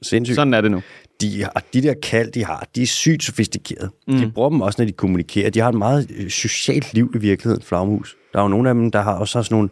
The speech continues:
Speaker 1: sådan noget altruistisk adfærd. Vampyrflagermus, for eksempel. Hvis de kommer i, hvis der kommer vampyrflagermus hjem fra jagt, og der er en vampyrflagermus, som ikke har fået noget mad, så de andre vampyrflagermus kan være sådan, så gylper de lige lidt blod op til den,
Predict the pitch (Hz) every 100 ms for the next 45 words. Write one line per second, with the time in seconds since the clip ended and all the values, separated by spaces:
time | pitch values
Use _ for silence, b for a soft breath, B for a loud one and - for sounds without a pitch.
0 | B B B B B B 113 107 104 -
1 | 101 92 107 - 92 92 113 98 104 -
2 | 147 143 147 131 117 - - 107 107 -
3 | 104 _ _ - 98 120 143 127 101 90
4 | - 95 - 110 95 87 98 - 147 151
5 | 127 101 113 - 131 107 87 120 - 107
6 | 98 95 98 - 120 123 113 101 - 101
7 | 117 - 104 95 107 82 101 - B B
8 | B B - 143 90 110 143 123 - 117
9 | - 117 104 - 101 92 82 92 - _
10 | - 117 - 117 107 98 92 117 110 98
11 | - 113 127 90 92 101 95